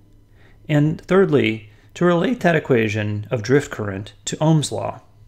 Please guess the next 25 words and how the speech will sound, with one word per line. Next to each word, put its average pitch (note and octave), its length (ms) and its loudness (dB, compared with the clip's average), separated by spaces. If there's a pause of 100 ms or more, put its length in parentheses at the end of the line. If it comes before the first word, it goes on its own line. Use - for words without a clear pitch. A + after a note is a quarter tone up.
(400)
Over F#3+ 200 2
here G#3 260 2
on C#3+ 160 2
the F3+ 80 4
left, G2 520 -4
we C#3 120 2
have D3 180 0
a E3 60 0
picture A#2+ 680 -2 (320)
of D3 160 2
a D3+ 60 2
piece B3 320 2
of B3 60 0
semiconductor, G#2+ 880 -2 (540)
and D#3+ 140 4
what F3+ 140 4
we've F3+ 160 2
done F#3 260 4
is B2+ 160 2
we've B2 160 2
attached B2+ 480 -2
a C#3+ 120 2
voltage A2 520 -4
to G#2 220 -6
it. - 240 -14